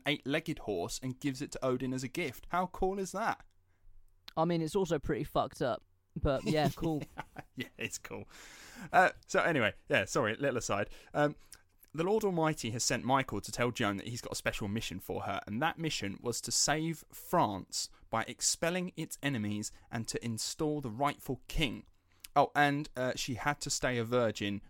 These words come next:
Speaker 1: because, as I alluded to earlier, God loves virgins. Um,
Speaker 2: Mm, absolutely. <laughs>
Speaker 1: yeah. Now, why not choose a military general for this task? Why are you picking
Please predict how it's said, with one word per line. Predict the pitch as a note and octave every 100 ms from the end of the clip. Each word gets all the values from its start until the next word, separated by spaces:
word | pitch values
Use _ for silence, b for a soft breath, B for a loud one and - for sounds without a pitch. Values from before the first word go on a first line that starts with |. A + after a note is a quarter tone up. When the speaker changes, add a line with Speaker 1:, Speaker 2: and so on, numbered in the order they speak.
| -
Speaker 1:
because, | - A2
as | A2 G#2+
I |
alluded | G2 G#2 G2+ G2
to | G#2+ G2+
earlier, | B2 A2+ G2+ F#2+ - -
God | A2 G#2+
loves | G#2+ G2+ -
virgins. | - G#2+ G2+ F#2 F2+ F#2+ - b b b -
Um, | G2 F#2+ F#2+ D3 B2+
Speaker 2:
Mm, | A#2
absolutely. | B2 - A#2 G#2+ C3 -
<laughs> | - -
Speaker 1:
yeah. | G#2 F2 B B F3+
Now, | E3+ -
why | C#3 F3+ G#3+
not | G3+ -
choose | - D3 C#3+ C#3
a |
military | C3+ D3 D3 - - B2
general | - C#3+ C#3 G2 D2+
for | -
this | F2+ - -
task? | - - C#2+ A#1+ -
Why | - B2+ E3+
are | E3+ D#3+
you | D3
picking | C3+ C3+ - A2 G#2